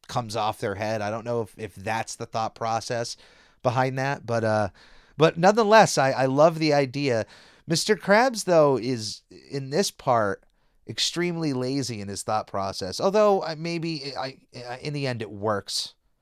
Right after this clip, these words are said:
So maybe he just knows SpongeBob that well that it'll work. But the, the effort here is to draw possibly the, the worst looking ghost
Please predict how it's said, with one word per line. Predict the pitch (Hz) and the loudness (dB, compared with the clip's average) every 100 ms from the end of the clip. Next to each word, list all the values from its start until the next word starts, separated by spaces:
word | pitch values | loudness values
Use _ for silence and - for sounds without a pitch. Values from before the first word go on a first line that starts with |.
| _ _ | _ _
So | - | -12
maybe | 117 120 117 | -8 -6 -6
he | 117 | -8
just | 104 107 104 | -8 -10 -8
knows | 110 107 - | -6 -6 -6
SpongeBob | 117 104 95 107 98 | -8 -8 -6 -6 -4
that | 95 95 | -6 -8
well | 92 101 104 107 | -6 -4 -2 -2
that | 98 98 | -4 -6
it'll | 98 95 | -6 -6
work. | 92 92 - | -4 -6 -8
But | - 104 - - - _ _ - | -6 -6 -6 -16 -20 _ _ -6
the, | 123 123 | -4 -2
the | 117 127 | -4 -4
effort | - 156 - 160 | 4 4 4 0
here | - 131 123 117 | 0 -2 0 0
is | 113 113 107 - | -2 -6 -8 -8
to | - 113 110 | -6 -6 -6
draw | 95 110 123 127 123 117 - _ _ _ _ _ - - | -8 -4 2 6 6 4 0 _ _ _ _ _ -20 -8
possibly | 135 139 135 127 135 | 2 2 2 -4 -4
the, | 117 120 104 | -2 -4 -6
the | 85 113 113 | -8 -6 -6
worst | 110 123 135 147 - - - - _ _ _ | -4 0 2 4 2 -2 -6 -12 _ _ _
looking | 120 131 139 143 135 120 107 | -4 2 2 2 -4 -4 -8
ghost | - 131 131 117 - - | 2 4 4 0 -4 -8